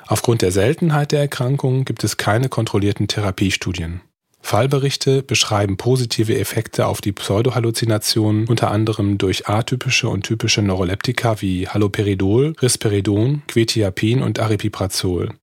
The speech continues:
aber auch durch das Antikonvulsivum Carbamazepin. Differentialdiagnostisch müssen andere Erkrankungen, die mit optischen Halluzinationen einhergehen, abgegrenzt werden.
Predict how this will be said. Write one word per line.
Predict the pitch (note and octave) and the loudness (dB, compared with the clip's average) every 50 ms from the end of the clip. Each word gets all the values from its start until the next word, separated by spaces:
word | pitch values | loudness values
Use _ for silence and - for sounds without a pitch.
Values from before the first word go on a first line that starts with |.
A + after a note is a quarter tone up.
| _ - | _ -8
aber | - - G#2+ A#2 - | -4 0 0 2 2
auch | G#2+ A2+ - | 2 0 0
durch | - A2+ - | 0 0 0
das | A2 G#2 - | 0 -2 -2
Antikonvulsivum | - - G#2 - A2+ - - G#2 G2 G2 G2 F#2 F#2 G#2+ A2+ A#2 A#2 A#2 A2+ B2 B2 | -2 -2 -2 -2 -2 -2 0 0 2 2 0 0 2 0 0 2 2 2 2 0 -2
Carbamazepin. | - - G#2+ G2 - G#2 G2 F#2+ - - G#2 - - G#2 F#2+ E2+ F#2+ - - _ _ _ _ - - _ _ - | -2 -2 0 0 2 0 0 0 0 -2 -2 -2 0 -2 -2 -2 -4 -8 -12 _ _ _ _ -20 -20 _ _ -2
Differentialdiagnostisch | A#2+ A#2+ A#2 A2+ - - A#2 C3+ D#3+ D3 A#2 G#2 G#2+ G2 - - - F#2+ F#2+ - - | 2 2 2 2 2 2 2 2 2 0 0 0 0 -2 0 0 0 0 0 2 2
müssen | G#2+ A2+ - A#2+ | 2 2 2 0
andere | G#2+ - - A#2+ A#2 A2+ G2 | 0 2 2 2 2 2 2
Erkrankungen, | E2 G#2 - - G#2 F#2+ G2+ G2 - G2+ G2 G2 | 0 0 -2 -2 0 0 0 0 0 0 0 2
die | G2 | 2
mit | G2 F#2+ F#2+ - - | 2 0 0 -2 -6
optischen | - - - - - - A2+ G#2+ | -6 -4 0 0 2 2 2 2
Halluzinationen | G#2+ G2+ F#2 - - G#2+ G2 F#2+ - - - G2+ G2 G2+ F#2+ | 0 0 -2 0 0 0 0 2 0 -2 0 0 0 0 0
einhergehen, | F#2+ F#2+ F2+ F2+ G#2+ A#2+ C3 A2+ - G2+ G2 G2+ A#2 - | -2 -2 0 0 2 2 0 0 0 0 2 2 0 0
abgegrenzt | A2 F#2+ F#2 - - G2+ - F2+ F2 F2+ F2+ - - - | -2 -4 -4 -2 -4 -4 -2 -2 -2 -2 -4 -4 -4 -4
werden. | F2+ E2 E2+ E2+ F#2 G2 F#2+ | -4 -2 -2 -4 -4 -8 -10